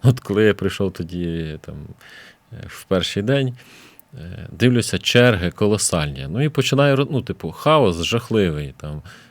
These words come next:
Е, хто комбриг, я хто комбриг дізнався, там, на день п'ятий. Це вже коли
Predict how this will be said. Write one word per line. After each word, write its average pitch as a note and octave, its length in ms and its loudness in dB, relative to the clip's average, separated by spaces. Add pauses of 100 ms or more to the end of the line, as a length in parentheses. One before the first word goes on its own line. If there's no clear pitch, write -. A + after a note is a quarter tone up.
(140)
Е, D2+ 120 -14 (260)
хто C3+ 500 -2 (260)
комбриг, B2+ 460 0
я A#2 140 2
хто B2+ 220 -2
комбриг A#2 360 -4
дізнався, G2+ 480 -4
там, F2+ 220 -6
на G2 80 -2
день F#2+ 200 -2
п'ятий. D#2+ 480 -6
Це - 180 -10
вже E2 120 -6
коли F2 280 -4